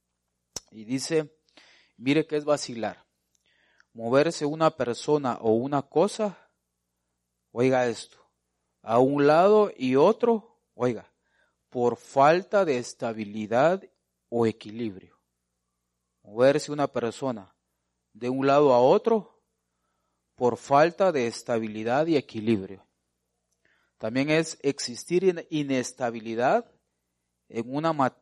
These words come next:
en una cosa no material, digámoslo así, en una persona. También dice que es dicho de una persona o de una cosa moverse de manera indeterminada, y aquí está otra vez bien interesante, o inestable.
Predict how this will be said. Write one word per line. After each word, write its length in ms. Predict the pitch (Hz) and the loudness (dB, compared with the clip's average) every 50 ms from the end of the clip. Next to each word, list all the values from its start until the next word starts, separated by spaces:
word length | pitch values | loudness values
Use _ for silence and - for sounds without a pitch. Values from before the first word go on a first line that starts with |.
| _ | _
en 260 | - 135 131 123 135 147 | -6 -6 -4 -4 -4 -6
una 160 | 156 160 151 | -2 -2 -2
cosa 640 | - - 156 165 196 202 - - 214 202 190 165 - _ | -2 2 2 2 2 2 -2 -4 -4 -4 -4 -6 -12 _
no 220 | - 104 127 135 139 | -18 -10 -8 -8 -4
material, 640 | 143 135 127 - 120 110 117 117 110 104 98 95 _ _ _ _ _ _ | -2 -4 -4 -4 -8 -8 -4 -4 -4 -4 -4 -8 _ _ _ _ _ _
digámoslo 540 | _ 165 147 120 117 123 131 143 143 139 131 | _ _ _ -12 -4 -4 -4 -4 -4 -10 -14
así, 220 | 120 - - 156 147 | -14 -14 -14 -14 -12
en 100 | 135 123 | -8 -6
una 220 | 123 123 120 - | -4 -4 -4 -6
persona. 540 | - 101 104 98 - 120 101 95 - - _ _ _ _ _ _ _ _ _ _ _ _ _ _ _ _ _ _ | -6 -10 -10 -10 -12 -12 -14 -14 -16 -20 _ _ _ _ _ _ _ _ _ _ _ _ _ _ _ _ _ _
También 280 | - - 123 131 139 147 | -6 -4 -2 -2 -2 0
dice 300 | 156 170 170 - 175 160 | 2 0 0 0 -2 -2
que 160 | - 147 139 | 0 2 0
es 100 | 143 139 | 0 2
dicho 280 | 139 156 165 - - 160 | 0 -2 -2 -2 -4 -4
de 80 | 156 | -2
una 140 | 156 160 156 | 0 0 0
persona 520 | - - 127 127 120 - - 156 170 175 165 | 0 0 -2 -2 -2 -6 -6 -6 -4 0 0
o 60 | 143 | 0
de 60 | 127 | 0
una 200 | 131 147 151 147 | 0 0 -2 -2
cosa 380 | - - 139 147 160 - 180 160 | -2 -2 -2 -2 -2 -2 -4 -6
moverse 520 | 147 123 120 123 131 139 147 - 160 147 | -4 -2 2 2 2 2 2 -2 -4 -2
de 120 | 135 127 | -2 -2
manera 360 | 120 117 113 113 127 139 147 147 | -4 -4 -6 -4 -4 -2 -2 -2
indeterminada, 1040 | 147 139 120 117 110 - - 110 110 104 104 104 107 120 131 156 185 202 190 180 - | -4 -4 -4 -4 -4 -2 -2 -4 -4 -4 -8 -8 -4 -2 -2 0 -2 -4 -6 -8 -14
y 160 | - 110 107 | -14 -8 -8
aquí 260 | 101 98 _ - 123 123 | -8 -8 _ -8 -10 -10
está 180 | - - 123 | -8 -4 -6
otra 220 | 117 120 - 117 113 | -6 -4 -4 -4 -4
vez 120 | 113 113 | -4 -4
bien 120 | 120 123 | -6 -8
interesante, 640 | 123 117 - 110 101 98 - 127 147 151 - 165 - | -8 -8 -10 -10 -12 -8 -6 -6 -6 -6 -8 -10 -10
o 180 | - 117 113 113 | -6 -4 -4 -4
inestable. 760 | 113 110 104 104 107 - - - 220 240 196 123 90 _ _ | -4 -8 -14 -18 -20 -18 -14 -12 -12 -12 -14 -18 -20 _ _